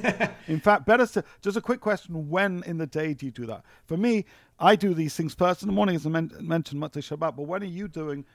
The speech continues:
Speaker 2: Mishnah Yomi?
Speaker 1: Okay, so I would say this. I feel very strongly, well, I, I'll start this way. Why did I start doing it? Because I used to write, a, I tell people, I used to write a,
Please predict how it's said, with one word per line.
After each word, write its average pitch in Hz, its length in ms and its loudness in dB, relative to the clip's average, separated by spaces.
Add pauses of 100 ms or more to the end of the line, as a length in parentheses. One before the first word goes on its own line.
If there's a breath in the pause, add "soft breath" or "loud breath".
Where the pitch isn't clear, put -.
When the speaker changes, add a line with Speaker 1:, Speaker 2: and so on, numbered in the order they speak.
(140)
Speaker 2:
Mishnah 147 360 -14
Yomi? 113 260 -14 (180)
Speaker 1:
Okay, 175 340 6
so 170 880 2 (320)
I 214 160 8
would 254 160 2
say 170 220 4
this. 120 400 0
I 190 320 6
feel 190 540 4
very 170 320 4
strongly, 147 880 0 (720 soft breath)
well, 165 380 0
I, 170 180 -4
I'll 180 100 6
start 180 220 4
this 180 120 4
way. 139 120 4
Why 175 120 8
did 220 120 8
I 208 60 10
start 190 200 6
doing 214 240 10
it? 247 160 4
Because 185 220 2
I 175 40 2
used 220 200 4
to 190 80 6
write, 170 180 4
a, 160 80 -2
I 160 80 -2
tell 208 160 -2
people, 147 240 -2
I 135 40 -2
used 180 160 2
to 202 40 4
write 160 140 4
a, 127 80 -4